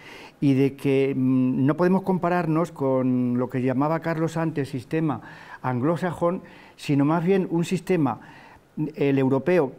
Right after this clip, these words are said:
que no ha cuajado aún como tal, porque cuando se habla de Europa no se puede hablar, mm, con la similitud de que cuando se habla de usa o de Estados Unidos de América,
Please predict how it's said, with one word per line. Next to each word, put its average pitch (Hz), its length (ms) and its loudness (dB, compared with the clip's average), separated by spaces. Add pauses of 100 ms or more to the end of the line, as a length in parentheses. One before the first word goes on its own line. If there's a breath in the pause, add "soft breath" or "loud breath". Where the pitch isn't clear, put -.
que 147 160 2
no 156 320 4
ha 175 260 0
cuajado 165 520 0
aún 131 420 2 (420 loud breath)
como 127 300 0
tal, 175 400 2
porque 135 220 -2
cuando 131 200 0
se 131 100 -4
habla 170 200 2
de 165 60 4
Europa 160 340 2
no 151 100 0
se 151 100 -4
puede 147 120 -2
hablar, 151 360 0
mm, 123 200 0
con 135 280 0
la 131 80 0
similitud 127 460 -2
de 147 80 0
que 139 60 -2
cuando 135 200 0
se 139 120 -4
habla 143 180 0
de 123 120 2
usa 139 400 0
o 123 120 -2
de 120 60 -4
Estados 139 340 -4
Unidos 131 240 -2
de 123 60 -4
América, 123 500 -2